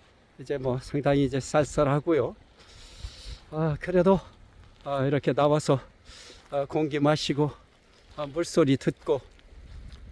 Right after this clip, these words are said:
아, 풍광 바라보니까, 아, 기분 좋습니다. <laughs> 자, 여러분, <laughs> 저는 여기서 인사드리도록 하겠습니다.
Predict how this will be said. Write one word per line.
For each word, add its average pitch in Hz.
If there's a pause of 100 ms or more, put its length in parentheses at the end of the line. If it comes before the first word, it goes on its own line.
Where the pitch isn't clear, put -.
(160)
아, 131
풍광 151 (200)
바라보니까, 147 (720)
아, 135 (140)
기분 143
좋습니다. 131 (140)
<laughs> -
자, 170
여러분, 202 (260)
<laughs> -
저는 180 (760)
여기서 170
인사드리도록 160 (200)
하겠습니다. 156